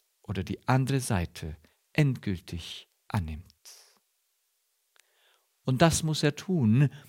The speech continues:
durch zwei Elemente. Er braucht einmal das Licht der Menschen, die ihn völlig darstellen,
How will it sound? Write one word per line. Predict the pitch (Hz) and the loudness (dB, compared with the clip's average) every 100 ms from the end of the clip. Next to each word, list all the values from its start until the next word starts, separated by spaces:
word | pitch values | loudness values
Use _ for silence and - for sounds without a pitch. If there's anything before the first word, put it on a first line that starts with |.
| _ _ | _ _
durch | 104 101 110 101 104 - - _ _ _ _ _ _ _ _ _ _ _ _ | -10 -4 0 0 -2 -10 -16 _ _ _ _ _ _ _ _ _ _ _ _
zwei | - 120 120 | -2 2 4
Elemente. | 117 120 110 82 - - - _ _ _ _ | 2 2 0 -2 -10 -16 -18 _ _ _ _
Er | - | -2
braucht | 107 151 202 - | 6 8 8 6
einmal | - 165 160 156 | 2 4 6 6
das | 143 139 - 165 | 6 4 2 2
Licht | 214 202 - - - - _ _ _ _ _ _ _ _ _ - | 2 0 -8 -18 -20 -20 _ _ _ _ _ _ _ _ _ 2
der | 110 | 4
Menschen, | 131 180 151 - - 90 123 156 - - _ | 6 4 2 -4 -2 0 0 0 -4 -20 _
die | - 104 131 143 147 143 - _ _ _ _ _ _ - | -6 2 4 4 4 0 -8 _ _ _ _ _ _ 2
ihn | 143 | 2
völlig | 123 160 151 143 | 6 6 6 4
darstellen, | 101 90 - - 80 76 76 | 0 0 -4 -6 -6 -6 -8